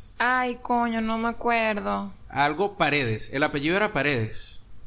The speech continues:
Speaker 2: O es
Speaker 1: Verga.
Speaker 2: Paredes. No sé si el señor está vivo, no tengo idea.
Speaker 1: No sé.
Speaker 2: Porque él, él es el que imitaba a Ladiolares y decía, "¿Ah?
Speaker 1: <laughs>
Speaker 2: ¿Ah?". <laughs>
Speaker 1: Ok. Eh,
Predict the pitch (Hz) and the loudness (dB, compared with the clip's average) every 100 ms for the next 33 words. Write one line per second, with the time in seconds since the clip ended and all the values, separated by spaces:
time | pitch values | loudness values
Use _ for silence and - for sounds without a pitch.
0 | - - - 120 170 180 135 123 117 120 | -12 -10 -2 2 4 4 4 4 2 0
1 | 156 190 170 139 123 143 147 131 107 104 | -2 -4 -2 -2 -2 -2 0 0 0 -2
2 | - 135 120 90 190 202 196 - 202 185 | -4 -2 -2 0 0 -2 -2 -4 0 4
3 | 151 151 165 156 156 160 180 160 143 131 | 4 4 4 4 4 4 2 2 0 0
4 | 131 135 151 151 139 123 123 127 135 117 | 2 4 4 2 0 -2 -2 0 2 2
5 | 113 117 117 - - - - - - 107 | 2 0 0 -6 -12 -14 -14 -14 -6 0
6 | 123 196 - - - - - - 170 - | 2 0 -6 -16 -18 -16 -8 -6 -6 -6
7 | - - - - 117 180 226 - - - | -10 -12 -6 2 4 4 -2 -10 -18 -14
8 | - - - - - - 185 - 339 - | -8 4 4 4 -2 2 2 4 2 2
9 | - 349 - - - 339 403 - - 415 | 2 0 4 2 4 2 2 -2 -2 -2
10 | 269 262 - - 269 269 262 254 247 247 | -2 -4 -4 -2 0 2 4 2 2 -2